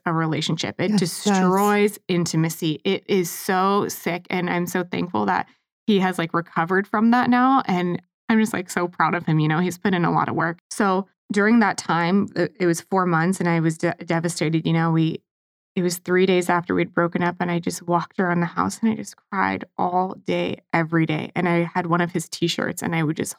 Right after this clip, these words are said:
Speaker 1: hold it against my
Speaker 2: Oh.
Speaker 1: face and cry into it. And it really was like a death.
Speaker 2: Yeah.
Speaker 1: It literally felt like he died.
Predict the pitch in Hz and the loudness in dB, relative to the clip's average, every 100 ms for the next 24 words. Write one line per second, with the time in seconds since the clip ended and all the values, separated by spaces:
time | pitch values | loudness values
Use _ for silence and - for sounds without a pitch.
0 | - 180 147 - - 202 247 262 247 214 | -6 -4 -2 -4 -4 -2 2 2 2 2
1 | - - 190 - 170 196 202 185 208 202 | 0 -2 -4 -2 0 0 2 2 2 2
2 | 185 214 277 302 294 262 185 - 151 180 | 2 0 0 0 -2 -2 -4 -4 -2 -2
3 | - _ _ - 202 196 214 180 214 220 | -4 _ _ -2 0 4 4 6 4 4
4 | 240 254 - 196 175 190 185 _ - 180 | 4 2 0 0 0 0 -4 _ -2 0
5 | 180 180 _ - 160 143 139 | 0 -4 _ -4 -2 -2 -6